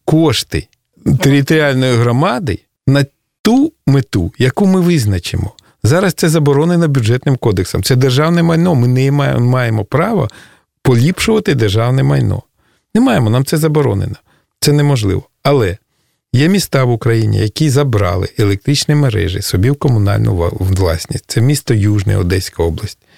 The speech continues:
Е, місто бивше Кузнецовське, з-, з-, е, Івано-Франківщина,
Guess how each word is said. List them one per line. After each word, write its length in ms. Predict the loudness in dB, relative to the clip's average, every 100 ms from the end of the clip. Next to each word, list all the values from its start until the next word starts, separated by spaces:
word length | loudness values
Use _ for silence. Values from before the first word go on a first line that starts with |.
| _ _ -18 -18 -8 -2
Е, 420 | 0 0 -4 -8 _ _ _ _ _ -6
місто 640 | 0 0 0 0 -2 -2 -2
бивше 360 | -2 0 0 -2
Кузнецовське, 960 | 0 0 0 -2 -2 -4 -4 -6 -4 -2
з-, 360 | -2 -4 -6
з-, 40 | -4
е, 340 | -2 -2 -2 -4 -6 -8 -12 _ _ -20 -20 -16 -4
Івано-Франківщина, 1300 | 0 0 0 -2 -2 -4 -4 -4 -4 -4 -6 -8